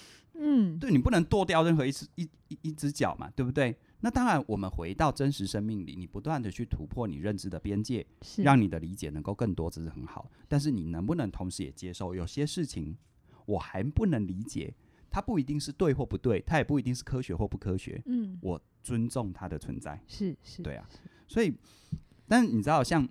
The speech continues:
Speaker 2: 有时候读这种书，就会让我想到另外一件事情，就是说，那这本书都把很多这种东西破解了嘛。
Speaker 1: 是。
Speaker 2: 那
Speaker 1: 它就挡人财路欸。
Speaker 2: 对，第一个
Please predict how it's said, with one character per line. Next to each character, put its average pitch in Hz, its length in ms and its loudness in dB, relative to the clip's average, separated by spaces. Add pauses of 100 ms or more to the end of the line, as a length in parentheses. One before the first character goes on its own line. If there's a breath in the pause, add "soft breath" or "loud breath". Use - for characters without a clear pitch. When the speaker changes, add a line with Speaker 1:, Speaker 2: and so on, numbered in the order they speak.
Speaker 2:
有 107 120 0
时 98 140 -2
候 147 40 4
读 135 160 0
这 113 80 -2
种 110 140 4
书， 113 160 -4
就 127 140 2
会 123 100 4
让 120 180 4
我 87 60 0
想 85 180 -4
到 101 120 -4
另 107 180 0
外 90 140 2
一 - 20 -4
件 92 180 -2
事 87 100 -6
情， 78 200 -4
就 92 160 -6
是 92 60 -4
说， 80 400 -8
那 156 260 2
这 139 140 0
本 107 160 2
书 113 180 -2
都 107 100 -2
把 92 120 -4
很 82 180 -6
多 90 160 -8
这 101 100 -10
种 87 220 -8
东 87 180 -6
西 87 120 -8
破 82 280 -8
解 - 260 -16
了 - 60 -20
嘛。 - 80 -14
Speaker 1:
是。 180 460 -2
Speaker 2:
那 117 260 2 (140)
Speaker 1:
它 277 100 2
就 285 120 2
挡 214 180 4
人 165 100 2
财 170 220 -2
路 220 200 4
欸。 - 100 -2
Speaker 2:
对， 90 240 0
第 131 120 6
一 127 40 2
个 110 180 -2